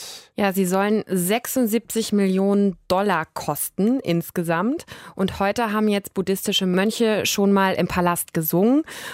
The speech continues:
Und der Leichnam von Bhumibol wird dann jetzt aus dem Sarg rausgenommen, wo er ein Jahr lang drin gelegen hat,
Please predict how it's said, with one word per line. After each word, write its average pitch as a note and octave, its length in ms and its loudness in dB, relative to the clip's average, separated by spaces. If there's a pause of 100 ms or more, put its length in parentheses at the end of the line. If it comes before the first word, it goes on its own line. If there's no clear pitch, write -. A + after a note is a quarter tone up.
(120)
Und G3+ 140 2
der F#3+ 120 4
Leichnam B3 720 2
von A#3 300 2
Bhumibol A3+ 720 2
wird G#3 140 0
dann G3 120 2
jetzt F#3 220 0
aus F3+ 160 -4
dem F3 180 2
Sarg F3 500 -2
rausgenommen, B3 640 0
wo A3 60 2
er G#3 200 0
ein G3 180 2
Jahr G#3+ 180 2
lang G3 200 2
drin G#3 200 2
gelegen A3+ 440 0
hat, A#3+ 160 -4